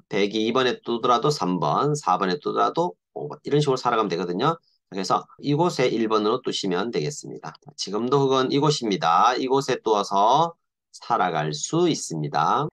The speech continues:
지금도 어딜까요? 이곳이죠. 이곳에 흙이 두면 살아갈 수 있는 모양이 되겠습니다.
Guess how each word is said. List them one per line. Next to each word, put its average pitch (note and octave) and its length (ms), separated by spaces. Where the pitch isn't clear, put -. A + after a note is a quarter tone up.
지금도 G2+ 340
어딜까요? F#2 520
이곳이죠. D#3 600
이곳에 A#2+ 440
흙이 A2 280
두면 G2 600
살아갈 E2 540
수 D3 220
있는 G2+ 520
모양이 E2+ 440
되겠습니다. - 680